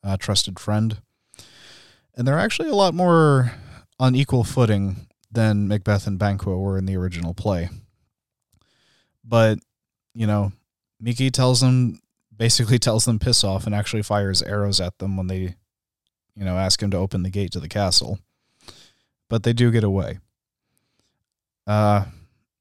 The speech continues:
Washizu comes in and realizes that the whole place is in a state of mourning because,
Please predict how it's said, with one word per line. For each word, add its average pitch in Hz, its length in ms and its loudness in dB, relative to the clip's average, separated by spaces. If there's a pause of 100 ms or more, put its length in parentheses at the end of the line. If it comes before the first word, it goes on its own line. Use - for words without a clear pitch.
(180)
Washizu 135 500 2
comes 143 320 4
in 110 320 4 (440)
and 110 220 0
realizes 110 420 2
that 104 100 -6
the 107 120 0
whole 104 140 -2
place 107 240 0
is - 60 2
in 107 60 0
a 101 60 2
state 98 260 2
of 95 120 -2
mourning 101 420 2
because, 95 580 0